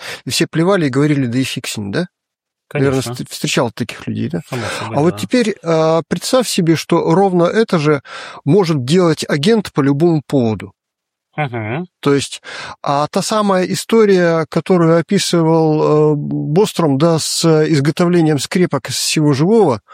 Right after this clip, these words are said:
Speaker 2: Мгм.
Speaker 1: допустим. Вот. А теперь, э, мы видим уже, ну вот в прошлый раз мы обсуждали, по-моему, эту новость, что, э, человек попросил записать его в спортзал.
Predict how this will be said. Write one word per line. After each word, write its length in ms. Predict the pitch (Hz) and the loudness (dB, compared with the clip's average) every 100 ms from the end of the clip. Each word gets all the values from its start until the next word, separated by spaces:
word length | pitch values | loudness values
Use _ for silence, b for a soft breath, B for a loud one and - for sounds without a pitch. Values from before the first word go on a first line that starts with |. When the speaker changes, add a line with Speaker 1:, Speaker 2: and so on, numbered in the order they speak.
| B B B B | B B B B
Speaker 2:
Мгм. 420 | 127 135 135 175 117 | -2 0 0 -2 -4
Speaker 1:
допустим. 100 | 104 B B B B - | -8 B B B B -8
Вот. 460 | 151 165 151 123 B B | 0 2 2 0 B B
А 100 | - | -4
теперь, 300 | 151 - 240 190 - | -4 0 0 0 -4
э, 680 | 170 160 160 160 160 156 160 | 0 2 2 2 0 0 2
мы 260 | 175 185 | 2 4
видим 420 | 170 190 170 151 156 | 2 2 4 2 2
уже, 480 | 151 156 165 147 135 | 2 2 2 2 2
ну 140 | 175 | 2
вот 160 | 143 - | 2 -2
в 140 | - | -10
прошлый 360 | - 160 - 156 | -2 -2 0 0
раз 180 | 147 - | 0 0
мы 80 | 139 | -2
обсуждали, 500 | - 147 151 214 190 | 0 -4 0 2 2
по-моему, 500 | 147 143 135 127 127 | 0 0 2 2 -2
эту 180 | - 143 | 0 2
новость, 360 | 143 120 113 | 2 0 -4
что, 1300 | - - - 139 139 135 127 - 123 120 127 123 123 | -8 -12 -4 0 2 2 0 -2 -2 0 2 2 0
э, 20 | 127 | -2
человек 420 | - 160 165 - | 0 2 2 0
попросил 480 | 147 156 147 180 135 | -4 -2 -2 0 0
записать 500 | 131 - - 165 143 | 0 -4 -2 -2 0
его 140 | 143 | -2
в 60 | 127 | -2
спортзал. 640 | - 160 147 160 208 220 | -4 -4 -2 0 2 0